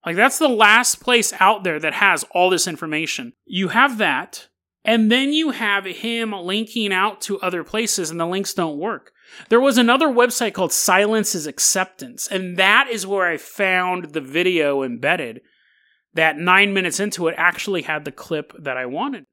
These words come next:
This is one of those stories where it's not the story itself that makes me believe in it. It's the cover-up that makes me believe in it. This information should be out there everywhere.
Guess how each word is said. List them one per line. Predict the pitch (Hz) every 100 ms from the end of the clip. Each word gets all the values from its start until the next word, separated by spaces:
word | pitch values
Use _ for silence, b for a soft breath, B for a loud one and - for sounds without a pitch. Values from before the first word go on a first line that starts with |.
| _ _ _ _
This | 202 262
is | 302
one | 247 254
of | 226
those | 196
stories | - 233 240 233 185 156
where | 170 175 170 165 156 b b b b
it's | - 170 196
not | 196 220
the | 208
story | - 214 196
itself | 165 - - 196 185 160 - - _ _ _ _ _ _ _
that | 165 156 151
makes | 156 170 175 175 - -
me | 165 165 160 160 151 143 - _ _ _ _
believe | 165 170 196 165
in | 143
it. | 127 -
It's | 165 - -
the | 165
cover-up | - - 208 131 - _ _ -
that | 160
makes | 147 131 -
me | 123
believe | 113 110 107
in | 110
it. | -
This | 151 147
information | 202 185 175 170 -
should | 151 - 147
be | 135 131 - -
out | 151 147
there | 139 127
everywhere. | 139 139 131 110 -